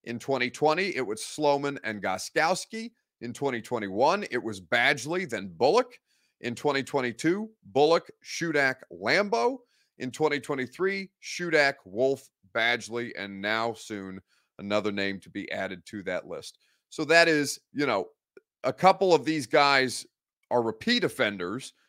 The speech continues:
Shudak, Bullock, and Succop have all kicked for the Titans. Badgley, too, I guess, have all kicked for the Titans in multiple seasons. But that's still twelve kickers from twenty eighteen to the present.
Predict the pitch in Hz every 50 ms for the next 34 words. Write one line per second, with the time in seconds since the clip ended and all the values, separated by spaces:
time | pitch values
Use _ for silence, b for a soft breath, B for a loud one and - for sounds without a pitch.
0 | _ _ - - - 185 180 165 160 156 147 135 - 104 107 143 147 147 143 143
1 | 143 - 143 - _ _ _ _ - 110 113 101 - - - 165 156 - - 110
2 | 98 - _ - 110 101 113 120 123 120 - - - 143 127 - _ - - _
3 | _ _ _ _ _ _ _ _ 143 139 131 113 107 - - 131 127 104 95 90
4 | - 113 110 110 107 - 98 95 - - 135 123 98 90 85 85 87 85 92 -
5 | 110 95 107 110 107 - - 143 131 147 - - 104 104 - - 127 113 104 80
6 | 98 95 - - _ _ _ _ _ _ - 113 120 131 135 135 - - _ -
7 | 113 - - 180 185 156 120 110 110 - - _ _ _ _ - 147 147 190 202
8 | 220 220 - - - - - 208 185 143 127 - - - 160 151 139 135 - -
9 | - 139 120 - - - - - - 117 98 - - - - 160 160 160 165 160
10 | 143 139 139 131 - 139 131 120 113 110 110 107 - _ _ _ _ _ _ _
11 | - - 147 139 113 110 - - - 127 113 104 - - -